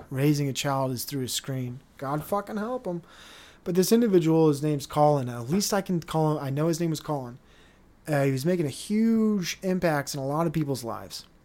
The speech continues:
And unfortunately, he passed away.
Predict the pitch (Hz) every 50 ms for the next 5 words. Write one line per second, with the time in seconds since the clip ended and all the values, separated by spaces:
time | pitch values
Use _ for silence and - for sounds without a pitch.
0 | _ _ _ - - _ - 139 135 131 131 127 123 127 123 120 120 120 - -
1 | _ - - - - - - - - - - - - - - - - - - -
2 | _ - _ - 139 131 127 - 180 190 196 185 - 160 147 135 127 117 - -
3 | 131 123 - 127 139 143 135 139 143 - - - 143 127 120 120 113 110 110 117
4 | 117 - -